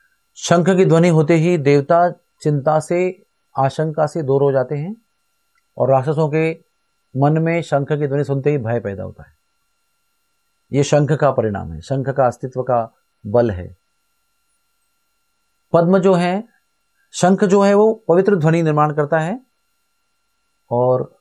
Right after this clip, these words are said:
राक्षसों के दिल में भय पैदा करता है और देवताओं के हृदय में आशा पैदा करता है। पद्म जो है, वो निर्माण का प्रतीक है। विश्व निर्माता विष्णु हैं, इसका प्रतीक पद्म है।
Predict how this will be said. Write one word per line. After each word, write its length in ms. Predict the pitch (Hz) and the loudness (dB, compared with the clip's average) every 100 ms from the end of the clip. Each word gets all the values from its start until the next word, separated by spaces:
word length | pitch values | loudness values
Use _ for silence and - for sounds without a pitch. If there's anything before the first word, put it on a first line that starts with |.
| _ | _
राक्षसों 360 | 123 120 135 139 | -6 -4 -4 -2
के 140 | 139 | 0
दिल 180 | 135 135 | 0 0
में 180 | 139 135 | -2 -4
भय 180 | 117 131 | -4 -2
पैदा 240 | 135 135 | -2 -2
करता 260 | 135 135 139 | -2 -4 -4
है 260 | 139 165 _ _ _ _ _ | -6 -10 _ _ _ _ _
और 100 | 117 | -6
देवताओं 420 | 113 123 120 131 127 | -2 0 2 0 0
के 80 | |
हृदय 240 | 127 117 123 | -2 0 -2
में 120 | 123 | -2
आशा 220 | 110 - | -6 -6
पैदा 220 | 110 101 | -8 -8
करता 260 | 92 - - | -12 -16 -20
है। 80 | - _ _ _ - - | -20 _ _ _ -20 0
पद्म 260 | 185 190 226 | 2 4 4
जो 140 | 202 | 4
है, 320 | 156 139 196 - _ _ _ _ _ 147 | 4 2 -2 -12 _ _ _ _ _ -2
वो 80 | |
निर्माण 380 | 160 151 151 151 | 2 4 4 2
का 60 | 139 | 0
प्रतीक 340 | - 92 90 _ | -4 -6 -12 _
है। 60 | _ _ _ _ _ _ _ _ _ _ _ _ _ _ _ _ _ _ _ - | _ _ _ _ _ _ _ _ _ _ _ _ _ _ _ _ _ _ _ -2
विश्व 240 | 151 - 170 | -2 2 2
निर्माता 420 | 156 156 151 156 | 4 4 4 2
विष्णु 540 | 135 131 160 147 120 - _ _ _ _ - | 2 -2 -4 -4 -6 -12 _ _ _ _ 0
हैं, 380 | 151 135 110 - _ _ | 2 2 -2 -10 _ _
इसका 240 | 131 - 143 | -10 -2 0
प्रतीक 400 | 131 131 143 - | 0 -2 -6 -4
पद्म 220 | 117 104 | -4 -4
है। 240 | 92 87 | -8 -12